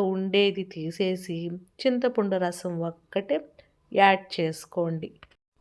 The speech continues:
చేపలు వేయలేదు, అన్నీ వేసేసింది అని అనుకుంటున్నారా? ఇంతసేపు ప్రాసెస్ చెప్తున్నారా అని.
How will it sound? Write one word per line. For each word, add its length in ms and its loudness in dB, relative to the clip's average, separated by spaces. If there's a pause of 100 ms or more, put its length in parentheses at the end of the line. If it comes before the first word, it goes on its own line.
(100)
చేపలు 500 4
వేయలేదు, 680 8
అన్నీ 380 0
వేసేసింది 800 4
అని 280 2
అనుకుంటున్నారా? 960 -4 (640)
ఇంతసేపు 600 4
ప్రాసెస్ 580 2
చెప్తున్నారా 840 -2
అని. 240 -4